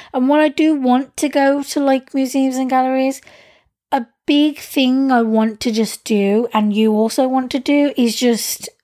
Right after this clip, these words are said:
walk the streets. Like, sit in cafes and, like, people watch and, like, just see Paris rather than see, like, Paris for half a day and then the other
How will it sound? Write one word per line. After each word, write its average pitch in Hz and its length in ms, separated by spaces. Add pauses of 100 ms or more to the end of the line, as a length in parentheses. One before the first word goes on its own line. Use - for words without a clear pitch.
walk 214 460
the 214 100
streets. - 800 (180)
Like, 220 360 (280)
sit 269 320
in 277 120
cafes 226 680
and, 214 140
like, 196 240
people 226 460
watch 196 440
and, 202 180
like, 185 340 (440)
just - 300
see 220 840 (240)
Paris 175 800
rather 214 540
than 196 380 (1160)
see, 226 460
like, 208 520 (220)
Paris 214 360
for 226 120
half 208 320
a 208 40
day 190 380
and 196 180
then 196 120
the 202 140
other 202 360